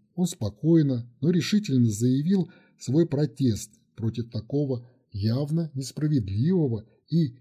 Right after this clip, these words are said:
нелицеприятного поведения суда и оставил собрание,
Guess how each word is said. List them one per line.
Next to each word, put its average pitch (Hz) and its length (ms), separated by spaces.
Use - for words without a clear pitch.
нелицеприятного 151 1400
поведения 135 640
суда 117 520
и 113 100
оставил 147 520
собрание, 135 800